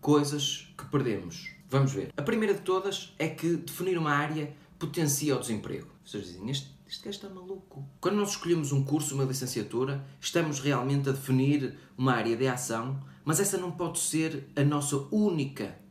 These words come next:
área de desempenho. Reparem na quantidade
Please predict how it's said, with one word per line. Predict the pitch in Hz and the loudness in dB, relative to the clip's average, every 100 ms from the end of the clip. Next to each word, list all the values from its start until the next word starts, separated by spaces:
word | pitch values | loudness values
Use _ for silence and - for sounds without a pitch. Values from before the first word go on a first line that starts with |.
| - | -6
área | 113 107 98 | -2 -2 -2
de | |
desempenho. | - 92 - - - - - | -4 -8 -8 -12 -16 -18 -14
Reparem | - 202 190 180 | 0 2 2 0
na | 165 139 | -2 -4
quantidade | - 208 190 175 151 160 160 135 117 104 | 0 0 0 0 0 2 2 0 -4 -6